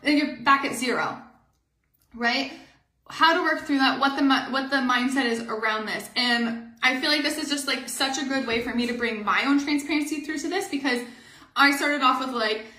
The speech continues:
a thousand dollars here, a thousand dollars here, a thousand dollars a quarter for taxes, two thousand dollars a quarter for taxes, three thousand dollars a quarter for taxes,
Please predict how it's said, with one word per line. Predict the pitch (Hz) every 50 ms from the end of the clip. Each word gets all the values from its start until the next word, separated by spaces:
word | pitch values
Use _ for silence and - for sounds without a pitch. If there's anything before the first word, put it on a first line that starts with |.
| - _
a | - 269 -
thousand | 277 269 285 294 294 302
dollars | 285 294 277 277 269 277 277 269 -
here, | - - 320 302 285 285
a | 285
thousand | 277 269 247 269 262 254
dollars | 247 247 247 262 -
here, | - 277 247 247 247
a |
thousand | 254 269 254 262 262 262
dollars | 269 262 247 240 254
a | 240
quarter | - - 262 247 233 233 233
for | 247 240
taxes, | - - 254 247 240 - - - 240 226 226 233 226 -
two | - 320 277
thousand | 285 269 262 262 247
dollars | 247 240 240 240 -
a | -
quarter | - 277 247 240 240
for | 240 247 240
taxes, | - - 269 262 - - - 254 247 247 -
three | - 311 320 320
thousand | 311 320 285 285
dollars | 277 277 254 269 269 -
a | -
quarter | 269 247 240 269 269
for | - 269
taxes, | 277 285 262 - - - - 262 240 240 240